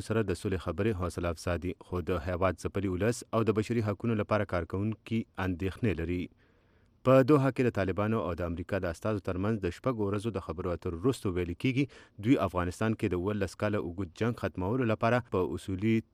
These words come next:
توګه موافقې ته رسېدلي دي. خو د افغانستان د حکومت دا بنیادي غوښتنه چې طالبان دې د هیواد د سولې په اړه خبرې د دوی سره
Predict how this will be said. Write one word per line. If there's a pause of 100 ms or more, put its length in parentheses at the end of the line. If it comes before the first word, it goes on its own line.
توګه
موافقې
ته
رسېدلي
دي. (420)
خو
د
افغانستان
د
حکومت
دا
بنیادي
غوښتنه
چې
طالبان
دې
د
هیواد
د
سولې
په
اړه (360)
خبرې
د
دوی
سره